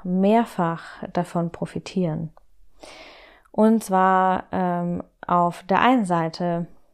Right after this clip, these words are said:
wenn du Naturmaterialien wie Tannenzweige, Orangen oder zum Beispiel auch Zimtstangen nutzt, dann, ähm, ist die Deko nicht nur nachhaltig, also nachhaltiger, wie wenn du zum Beispiel Plastikkugeln oder so benutzt.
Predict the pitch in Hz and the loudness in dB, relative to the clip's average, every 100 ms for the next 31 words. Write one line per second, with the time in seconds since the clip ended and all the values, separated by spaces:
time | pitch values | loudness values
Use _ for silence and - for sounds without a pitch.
0 | _ _ - 185 175 175 170 165 240 226 | _ _ -8 -6 -4 -2 -2 -2 0 0
1 | 185 - 175 165 175 175 175 - 196 196 | 0 -2 -4 -2 -2 -2 -4 -4 -4 -4
2 | - 180 170 165 170 156 170 190 190 180 | -6 -6 -4 -4 -6 -4 -2 0 0 -2
3 | 165 165 165 175 170 - 151 - 311 330 | -4 -6 -8 -8 -6 -4 -6 -2 -2 -2
4 | - 156 156 165 202 - _ _ - - | -4 -2 -2 -2 -6 -12 _ _ -20 -20
5 | - - - - _ _ - 175 170 175 | -20 -20 -20 -20 _ _ 2 4 4 2
6 | 175 - 180 175 170 170 - 196 208 208 | -2 -4 -6 -6 -6 -6 -6 -4 -2 2
7 | 220 214 196 196 190 175 170 165 _ _ | 2 2 -2 -2 -2 -2 -2 -6 _ _
8 | _ _ - 175 170 190 262 262 240 240 | _ _ -10 0 4 4 4 2 0 2
9 | 262 262 294 359 - - - - _ - | 2 2 2 2 -6 -18 -20 -20 _ -10
10 | 175 160 160 160 190 247 - 214 196 196 | -10 -6 0 2 2 0 -2 0 0 0
11 | 190 180 175 170 170 165 160 165 160 156 | -2 0 0 -2 -4 -6 -8 -10 -10 -10
12 | - 165 160 - 220 - 190 - - 214 | -8 -8 -8 -8 -10 -6 -8 -8 -8 -4
13 | 208 208 202 196 196 196 190 202 240 285 | 0 0 0 0 0 0 0 0 -2 -2
14 | - | -10